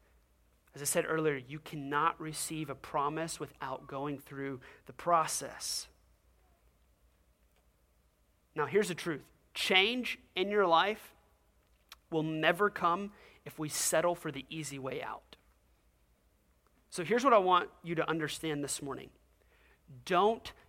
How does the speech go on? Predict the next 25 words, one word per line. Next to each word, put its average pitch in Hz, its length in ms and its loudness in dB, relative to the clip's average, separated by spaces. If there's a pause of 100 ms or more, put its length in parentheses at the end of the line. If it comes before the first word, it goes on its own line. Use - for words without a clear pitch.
settle - 720 4 (200)
for 147 100 -8
something. - 520 -10 (500)
This 170 120 0
is 175 80 2
exactly 190 720 6
what 180 240 4
the 175 80 -2
children 170 340 0
of 156 80 -2
Israel 151 300 -2
did. 139 320 -8 (480)
"Moses 196 460 4
isn't 226 280 4
coming 214 360 0
back. 143 400 4
Let's 170 280 4
settle 185 360 6
for 180 160 -2
taking 175 480 -4
matters 156 360 0
into 151 220 -6
our 151 160 0
own 151 160 -2
hands. 135 380 -8